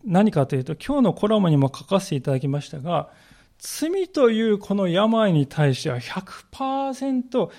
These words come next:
完璧な癒しの道がも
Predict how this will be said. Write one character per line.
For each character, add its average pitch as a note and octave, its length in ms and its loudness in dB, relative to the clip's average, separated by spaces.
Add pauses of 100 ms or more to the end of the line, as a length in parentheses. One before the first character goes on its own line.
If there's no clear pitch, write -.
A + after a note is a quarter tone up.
(200)
完 A#3 420 -2
璧 A3 280 -4
な G#3+ 260 2 (240)
癒 E3 260 0
し D#3 200 -6
の E3+ 180 0
道 C#3 240 -2
が C3 140 0
も E3 420 4